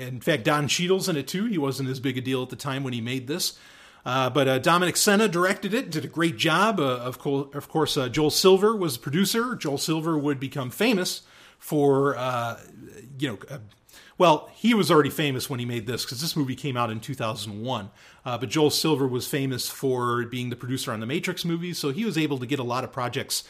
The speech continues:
you know, through, through pretty quickly at this time,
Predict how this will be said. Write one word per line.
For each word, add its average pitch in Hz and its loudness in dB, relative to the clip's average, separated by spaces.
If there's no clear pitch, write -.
you 135 -4
know, 120 -4
through, 127 0
through 180 -2
pretty 220 0
quickly 135 -4
at 110 -10
this - -2
time, 110 -8